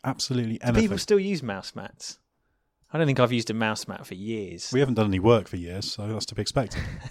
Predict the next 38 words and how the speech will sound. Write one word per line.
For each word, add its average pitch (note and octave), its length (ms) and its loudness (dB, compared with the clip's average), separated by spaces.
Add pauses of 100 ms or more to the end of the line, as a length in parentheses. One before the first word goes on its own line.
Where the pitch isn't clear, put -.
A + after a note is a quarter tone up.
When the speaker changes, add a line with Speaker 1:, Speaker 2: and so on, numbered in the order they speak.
Speaker 2:
<laughs> - 960 2
Well, D#3 320 12
I'm D3+ 100 8
starting D#3 420 4
afresh - 380 0
with A2+ 100 -4
this A2+ 240 -6
twenty A#2 360 -6
eighteen A2 420 -2
pre-preview A2+ 840 0
preview G#2+ 400 -2
podcast. G#2+ 480 -4
Speaker 1:
Well, C3 100 6
exactly. B2+ 320 6
Anyway, E3+ 260 4
you're D#3 100 2
not F3 120 0
even D3 140 0
allowed C3+ 120 2
to - 60 -2
speak. - 240 0
I - 40 6
haven't C3 100 2
introduced C#3 440 -2
you F#2 80 -10
yet, F2 200 -10
so - 100 -4
let's, C3 220 -2
let's, A#2+ 260 0
Speaker 2:
Oh. D#3+ 40 0
Speaker 1:
let's D#3 120 -2
actually D3 240 0
let C#3+ 180 6
everyone B2 260 4
know A#2+ 120 4
who C3 200 0
you B2 340 2
are. C#3 200 -2